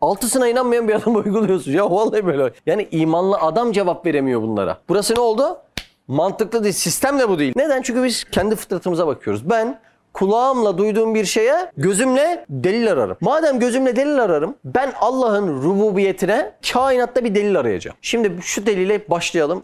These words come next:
Ana konumuz burası. Kanun, saltanat, sultan. Şimdi o zaman ben şunu anlamak zorundayım. Kainata bakacağım. Diyeceğim ki bu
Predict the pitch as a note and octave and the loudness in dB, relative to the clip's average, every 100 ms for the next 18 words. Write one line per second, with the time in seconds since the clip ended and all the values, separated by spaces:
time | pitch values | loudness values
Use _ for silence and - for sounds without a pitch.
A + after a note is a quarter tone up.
0 | _ E3+ A3 - F3+ F3 E3+ C3+ F#2 - | _ 0 0 0 -2 0 -2 0 -2 -2
1 | - _ F3+ G3 G#3 F3 D3 - F#3+ F3+ | -10 _ 0 2 2 2 0 0 -2 0
2 | F3+ G3+ G#3+ - D3+ - E2+ - - B3+ | 0 0 -2 -4 -4 -2 -4 -6 -2 0
3 | C4+ B3 B3 A#3 A3 G#3 A#3 A#3+ C4 _ | 2 2 2 0 0 0 0 0 -6 _
4 | - - A#3+ A3+ G#3 G3 F#3+ - C#3+ A2 | -6 0 2 2 2 2 0 -2 -2 -2
5 | E2+ - _ _ - B3+ D#4 C#4+ B3+ B3 | -4 -8 _ _ -2 0 2 2 2 0
6 | A#3 A#3+ C4 B3 A#3+ C4 - _ - F#3 | 0 0 0 0 0 -4 -12 _ -4 0
7 | G3+ C#4+ B3+ D#3 A#2+ - B3+ | 2 0 0 -2 -2 -4 -6